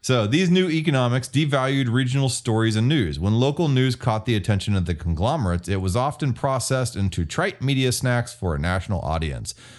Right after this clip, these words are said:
A particular flavor of culture and news found its way everywhere, like in the U S,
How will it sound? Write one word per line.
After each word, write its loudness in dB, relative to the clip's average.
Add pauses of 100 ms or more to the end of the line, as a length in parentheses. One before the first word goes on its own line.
(140)
A -2
particular 0
flavor 0
of -2
culture 0
and 2
news 2
found -2
its -2
way 0
everywhere, 0 (160)
like -2 (200)
in 2
the 2
U 4
S, -2